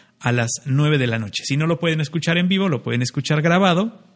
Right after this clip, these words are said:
en la página de SoundCloud, pueden buscar ahí Radio Más, eh, y buscar la carpeta de Algoritmo X y ahí están todos los contenidos que no son iguales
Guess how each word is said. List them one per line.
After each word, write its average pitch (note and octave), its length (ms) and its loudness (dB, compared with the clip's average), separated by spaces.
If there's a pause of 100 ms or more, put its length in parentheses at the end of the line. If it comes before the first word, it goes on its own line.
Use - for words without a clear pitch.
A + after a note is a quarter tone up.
en A2+ 100 0
la G#2+ 120 -4
página C3+ 320 0
de C#3+ 100 0
SoundCloud, F3+ 640 0
pueden A#2 240 -4
buscar A2+ 320 -4
ahí A#2 180 0
Radio C3 420 0
Más, F#3 220 2 (840)
eh, A2+ 520 -2 (300)
y G#3+ 420 4
buscar C#3 420 0
la C3+ 100 -2
carpeta A#2+ 400 -2
de A2 80 -4
Algoritmo A#2 380 -2
X D#3+ 280 -2
y - 20 -2
ahí A#2+ 60 -2
están C3 320 -4 (420)
todos A3 160 2
los F3+ 120 0
contenidos D#3+ 440 2 (180)
que A#2+ 140 -2
no F3 140 4
son G#3 160 4
iguales D#3 320 0